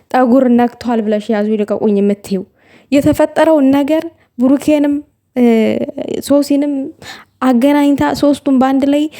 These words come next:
ሁሉም ችግር ይፈታል ብላ በሞከረች ይቺ ልጅ፣ እንግዲህ አስቡት፣ እንግዲህ ችግሩን ለመፍታት ነው በዚህ ርዕት የሄደችው ሀይሚ። ነገር ግን ማንም እዚህ ጋር ሊረዳት አልቻለም።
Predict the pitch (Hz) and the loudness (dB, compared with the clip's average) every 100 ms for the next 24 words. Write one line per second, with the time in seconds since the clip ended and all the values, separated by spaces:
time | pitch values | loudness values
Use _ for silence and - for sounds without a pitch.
0 | - _ - 403 392 311 285 254 285 262 | -20 _ 0 2 2 0 -2 -2 -4 -4
1 | - 302 294 277 247 262 247 247 269 277 | -4 -4 -2 0 0 0 2 2 2 0
2 | - 311 302 453 - - _ _ _ _ | -2 -2 0 -2 -6 -18 _ _ _ _
3 | _ 247 240 277 285 349 285 262 285 523 | _ -6 -2 0 2 2 0 2 2 2
4 | 302 - 285 240 226 220 214 214 240 262 | 0 -2 0 2 2 2 0 0 0 2
5 | 294 262 247 262 - 254 226 214 247 220 | 4 4 2 0 -2 -4 -2 0 0 2
6 | 240 240 220 220 208 196 196 - 208 196 | 2 2 0 0 0 0 -4 -2 0 0
7 | 190 208 - - - 262 302 302 311 262 | -2 -4 -12 -10 -2 2 2 4 2 2
8 | 269 269 247 220 233 233 220 233 233 220 | 2 2 2 0 0 2 2 2 0 0
9 | 214 214 208 - 196 185 | -2 -2 -2 -2 -2 -4